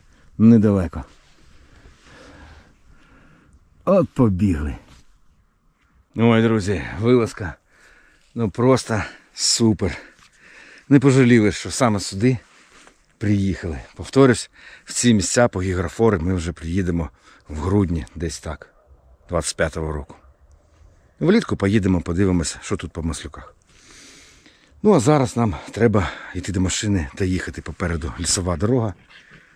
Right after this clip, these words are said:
стежка така, і веде вже на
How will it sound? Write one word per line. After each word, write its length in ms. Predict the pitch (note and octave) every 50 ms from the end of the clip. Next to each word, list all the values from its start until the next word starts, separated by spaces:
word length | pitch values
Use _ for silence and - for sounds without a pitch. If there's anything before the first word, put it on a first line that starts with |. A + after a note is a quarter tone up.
| - - - - - -
стежка 440 | - - - G2+ F#2+ - - -
така, 320 | - - D#2 - E2 D2+ - - - _ _ _ _ - _
і 140 | - - E3+
веде 320 | A#2 G#2+ F2+ E2 A2 A2
вже 260 | G2 E2 D2+ E2+ F#2+ E2
на 220 | D#2+ F2 E2+ C#2